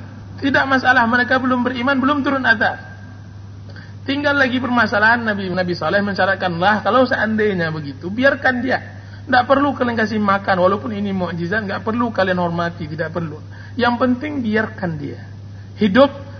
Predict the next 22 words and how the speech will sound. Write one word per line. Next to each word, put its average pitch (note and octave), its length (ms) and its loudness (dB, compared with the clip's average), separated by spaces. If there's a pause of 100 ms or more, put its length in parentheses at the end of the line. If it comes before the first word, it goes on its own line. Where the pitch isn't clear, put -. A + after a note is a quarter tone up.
(120)
di G3+ 160 0
muka A3 400 4
bumi G#3 320 2
milik F#3 240 2
Allah F3 320 2
Subhanahu D3 320 -8
wa - 80 -14
taala. - 200 -14 (1900)
Biarkan A#3+ 520 4 (200)
onta A3 400 2
Allah G#3 400 2
ini G#3+ 240 -2
makan B3 560 2
di A#3+ 100 4
bumi D4 300 2
Allah. A#3 480 2 (880)
Fadaruha F#3 800 0
ta'kul G#3 560 -2 (1040)
min A3+ 320 -4
ardillah." F#3 1000 0 (520)
Biarkan G#3+ 680 0
dia G#3+ 160 0